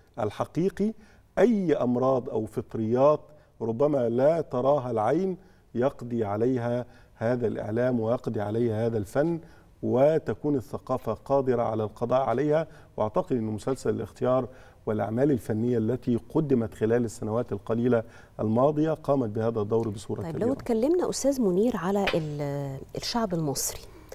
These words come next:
Speaker 2: بإرادته القوية الأبية، وإنه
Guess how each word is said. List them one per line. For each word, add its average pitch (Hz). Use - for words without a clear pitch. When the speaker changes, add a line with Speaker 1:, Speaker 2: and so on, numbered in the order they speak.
Speaker 2:
بإرادته 175
القوية 160
الأبية، 165
وإنه 185